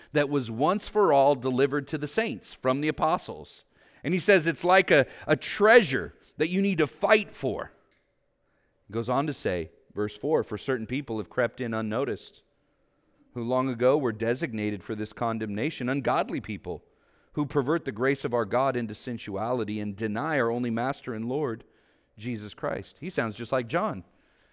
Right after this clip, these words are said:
They came in, they're denying Jesus, and in doing so, they're teaching another gospel that promotes sin. Now, now go to the end of the book. You can take your time and read through the whole book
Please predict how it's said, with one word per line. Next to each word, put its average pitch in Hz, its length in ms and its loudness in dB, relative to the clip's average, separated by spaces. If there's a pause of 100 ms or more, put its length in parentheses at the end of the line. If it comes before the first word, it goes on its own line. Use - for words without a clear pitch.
(160)
They 139 80 -2
came 226 340 4
in, 202 280 4 (240)
they're 185 180 8
denying 170 640 4
Jesus, 156 800 2 (280)
and 190 160 4
in 175 180 2
doing 226 380 2
so, 156 280 4
they're 170 160 4
teaching 220 420 -2
another 180 300 0
gospel 170 580 2
that 170 180 2
promotes 165 460 -4
sin. 151 400 -6 (1200)
Now, 143 280 -2
now 135 180 2
go 147 280 2
to 139 200 -2
the 107 260 2 (800)
end 175 200 6
of 147 60 2
the 123 80 2
book. 131 140 -4
You 220 160 0
can 160 180 -2
take 147 240 4
your 131 80 -2
time 120 320 2
and 104 100 -4
read 117 160 -2
through 117 180 -4
the 98 100 -2
whole 107 500 0
book 117 460 -4